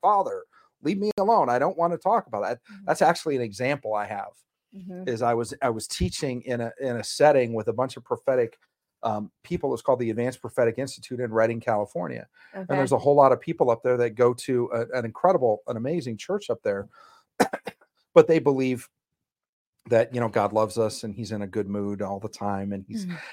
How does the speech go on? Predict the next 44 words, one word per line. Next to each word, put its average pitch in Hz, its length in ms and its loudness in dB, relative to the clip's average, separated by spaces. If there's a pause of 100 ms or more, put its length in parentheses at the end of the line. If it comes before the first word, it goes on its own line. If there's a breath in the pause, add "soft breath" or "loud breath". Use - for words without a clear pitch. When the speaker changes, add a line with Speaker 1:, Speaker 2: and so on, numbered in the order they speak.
Speaker 1:
you 147 80 8
know, 147 100 6
certain, - 340 2
certain 190 300 -2
things. 123 360 -2 (380 soft breath)
And 151 200 2
the 156 220 2
idea 139 880 4 (360)
that 123 280 6
God 170 400 2
would 135 200 0
give 165 220 0
somebody 131 480 2
a 101 40 0
dream 120 540 -4
that 104 160 -4
their 104 120 2
father 127 500 2
raped 110 440 -2
them 90 260 -10
is 131 160 -2
an 117 140 0
affront - 600 0
to 135 100 -6
most 117 320 0
Christians' 110 560 -4
view 107 440 -4 (300 loud breath)
of 131 100 2
how 123 200 6
they 123 160 4
view 110 240 -6
God. 131 380 2
Why 175 400 8
would 175 280 2
God 127 300 2
do 127 80 0
that? 117 60 -2
That's, 123 220 0
that's 123 260 -2
not 151 340 8
a 170 60 6
dream 135 260 -6
from 123 200 -10
God. 104 240 -6